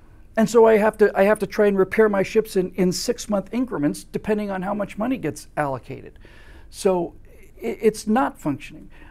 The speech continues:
Um, and, and I think t-, to some degree, while I completely agree with you about the individuals, m-, most of the individuals that work in government are fine people, and, and they're,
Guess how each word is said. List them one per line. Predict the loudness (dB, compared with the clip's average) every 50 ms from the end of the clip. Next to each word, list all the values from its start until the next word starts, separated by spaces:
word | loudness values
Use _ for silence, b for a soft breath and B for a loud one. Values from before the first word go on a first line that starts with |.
| B B -2
Um, | 0 0 0 0 -2 -4 -8 -14 -18 -8
and, | -4 -2 -2 -2 -2 -6 -10 -20 -20 -20 -20 -20 -20 -20 -20 -10 -4
and | -2 -2 -2 0
I | 0 0
think | -2 0 -2 -4 -4 -4 -6 -14 -18 -16
t-, | -16 -16
to | -14 -6 -4 -4
some | -4 -2 -2 0 0
degree, | 0 -2 -2 -2 -2
while | 0 2 2 2
I | 2
completely | 0 -4 -8 -8 -6 -6 -6 -4 -6
agree | -6 -6 -4 -4
with | -4 -4
you | -4 -2
about | -2 -2 -4 -2
the | -4 -4
individuals, | -4 -2 -2 -4 -4 -2 -4 -6 -6 -6 -8
m-, | -12 -10 -4
most | 0 0 0 0 0 -6
of | -8
the | -6
individuals | -4 -4 -4 -4 -4 -6 -6 -8 -8
that | -8 -8
work | -4 -6 -6 -6 -6
in | -8 -6
government | -4 -6 -4 -2 -4 -4
are | -4 -6
fine | -8 -4 -4 -2 -2 -2
people, | -4 -6 -8 -6 -6 -6
and, | -6 -6 -6
and | -8 -8 -8
they're, | -8 -10 -10